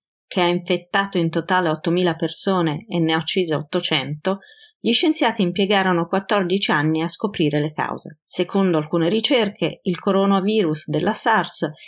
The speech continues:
ebbe probabilmente origine nei pipistrelli, poi si diffuse negli esseri umani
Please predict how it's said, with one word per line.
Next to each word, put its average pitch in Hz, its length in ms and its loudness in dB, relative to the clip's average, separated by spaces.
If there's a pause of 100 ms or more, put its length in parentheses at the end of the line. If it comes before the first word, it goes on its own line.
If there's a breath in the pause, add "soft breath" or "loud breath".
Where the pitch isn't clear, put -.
(160 loud breath)
ebbe 180 380 0
probabilmente 175 720 0
origine 226 600 0
nei 202 200 4
pipistrelli, 143 920 -4
poi 180 200 0
si 175 140 -2
diffuse 180 500 0
negli 175 240 2
esseri 165 340 -2
umani 156 500 0